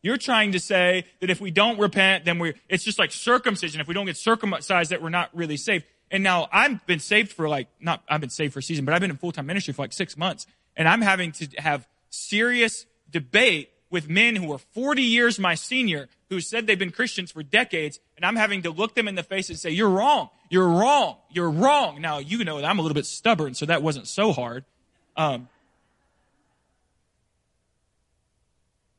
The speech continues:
but there are tre-, there are, um, theological trends, doctrinal trends that will rise up. And one of the things the church in our day in the West needs to do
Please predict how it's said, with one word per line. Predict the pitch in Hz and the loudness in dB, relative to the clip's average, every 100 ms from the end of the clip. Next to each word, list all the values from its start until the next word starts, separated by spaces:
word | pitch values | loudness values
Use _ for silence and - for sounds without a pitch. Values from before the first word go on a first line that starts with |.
| _ _ _ _ _ _ _ _ _ _ _ _ _ | _ _ _ _ _ _ _ _ _ _ _ _ _
but | - 160 147 _ _ _ _ _ _ _ _ _ _ _ 160 | -2 -2 -2 _ _ _ _ _ _ _ _ _ _ _ -4
there | 185 190 | 0 0
are | |
tre-, | 156 - 196 160 | -2 -8 -12 -4
there | 175 165 | -2 -2
are, | 135 _ _ | -4 _ _
um, | 156 135 131 | -10 -10 -8
theological | 190 170 160 - 123 | -4 -4 -4 -8 -14
trends, | - 156 135 120 - - _ _ _ _ _ | -10 -8 -10 -10 -16 -18 _ _ _ _ _
doctrinal | 165 160 - 160 143 | -4 -4 -8 -14 -12
trends | - 151 143 | -8 -8 -8
that | - | -8
will | 135 | -6
rise | 135 135 147 160 | -2 0 0 0
up. | 147 185 - _ _ _ _ _ | -2 -4 -8 _ _ _ _ _
And | - 151 | -8 -4
one | 175 | -2
of | 226 | 0
the | 196 | -2
things | 180 165 | -4 -6
the | 160 | -8
church | 147 175 160 | -6 -6 -4
in | 151 135 | -6 -2
our | 139 151 156 | 0 0 0
day | 135 156 151 | -2 0 0
in | 151 | 0
the | |
West | 127 139 147 | -2 -2 -2
needs | 147 139 - | -6 -8 -10
to | |
do | 135 139 | -6 -6